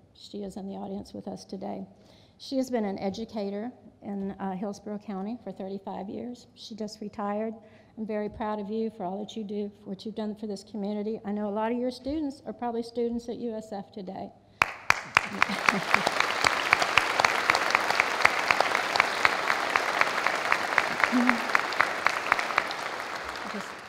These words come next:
thank you for being my sister and for your friendship. I have, uh, in the audience today, uh, besides our best man, we have some of his children who are our godchildren. David is not here today,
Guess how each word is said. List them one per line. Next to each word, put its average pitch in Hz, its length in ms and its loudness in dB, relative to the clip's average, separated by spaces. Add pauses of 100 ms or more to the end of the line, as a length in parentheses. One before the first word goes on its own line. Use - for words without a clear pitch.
(160)
thank 240 280 2
you 226 120 0
for 226 120 -8
being 208 220 -2
my 196 80 -2
sister 196 380 -8
and 185 120 -4
for 196 80 -8
your 180 160 -4
friendship. 165 460 -10 (4000)
I 226 120 -2
have, 226 440 0 (120)
uh, 202 260 -2
in 208 80 -2
the 220 120 0
audience 214 300 -4
today, 202 600 -4
uh, 208 240 -6
besides 196 640 -8
our 190 400 -8
best 196 260 -6
man, 202 420 -6
we 202 140 -8
have 196 240 -8 (140)
some 196 200 -8
of 196 80 -8
his 190 200 -8
children 202 420 -6
who 240 160 -4
are 233 80 -6
our 247 160 -6
godchildren. 247 800 -6
David 220 320 -2
is 214 120 -8
not 208 220 -6
here 202 180 -6
today, 190 460 -4